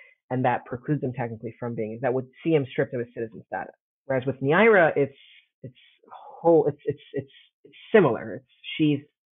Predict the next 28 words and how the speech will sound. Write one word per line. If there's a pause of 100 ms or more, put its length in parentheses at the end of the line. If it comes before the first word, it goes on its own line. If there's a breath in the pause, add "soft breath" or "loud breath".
(120)
apparently,
according
to
the
story,
she's
an
ex-sex
worker. (420)
She
can't
be
a
citizen
because (200)
it's
an
oxymoron.
You
can't
be
a
citizen
and
be
a
sex (100)
worker.